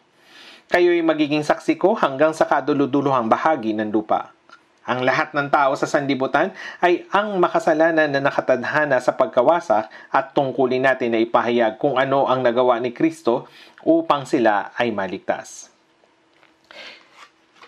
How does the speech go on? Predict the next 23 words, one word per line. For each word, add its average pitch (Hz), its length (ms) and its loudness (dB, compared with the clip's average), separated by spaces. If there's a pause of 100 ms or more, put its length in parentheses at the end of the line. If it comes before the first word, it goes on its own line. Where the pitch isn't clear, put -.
Ito 190 160 0
yung 269 240 0
pinakadakilang 170 720 2
misyon 151 320 0
ng 127 80 0
mga 123 240 2
Kristiyano 131 400 0
na 120 160 2
dapat 131 320 0
maisakatuparan. 110 880 -2 (640)
Gayunpaman, 165 560 0 (480)
ang 220 160 0
kasalanan 220 480 2
ng 170 160 0
hindi 180 160 0
pangangaral 156 560 2
ng 135 160 -2
Ebanghelyo 123 640 0
ay 127 80 -2
kasalanan 135 720 0 (240)
na 226 560 0
pagpapabaya 135 1040 2 (240)
sa 180 480 0